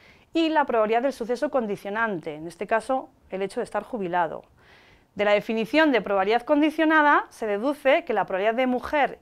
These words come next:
y jubilada, probabilidad del numerador, es igual a la probabilidad de estar jubilada condicionada a ser mujer por la probabilidad del condicionante, que en este caso es ser mujer.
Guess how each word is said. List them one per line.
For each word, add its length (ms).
y 260
jubilada, 840
probabilidad 400
del 120
numerador, 540
es 200
igual 320
a 80
la 160
probabilidad 640
de 100
estar 280
jubilada 640
condicionada 640
a 60
ser 160
mujer 400
por 220
la 140
probabilidad 300
del 100
condicionante, 720
que 80
en 40
este 180
caso 220
es 60
ser 160
mujer. 380